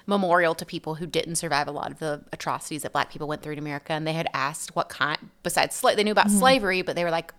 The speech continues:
Speaker 1: "So we know slavery happened, what else?" And
Speaker 2: Mm-hmm.
Speaker 1: we talked about,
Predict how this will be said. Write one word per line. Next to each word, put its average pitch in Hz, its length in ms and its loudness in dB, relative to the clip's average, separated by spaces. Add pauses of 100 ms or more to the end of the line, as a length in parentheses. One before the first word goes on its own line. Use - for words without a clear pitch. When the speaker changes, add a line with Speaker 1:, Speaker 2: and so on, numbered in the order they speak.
Speaker 1:
"So - 180 -4
we 185 100 -2
know 202 120 0
slavery 185 340 -2
happened, 156 280 -6
what 139 120 -4
else?" - 320 -4
And - 260 -12
Speaker 2:
Mm-hmm. 202 560 0 (120)
Speaker 1:
we 147 140 -6
talked - 320 -6
about, 147 380 2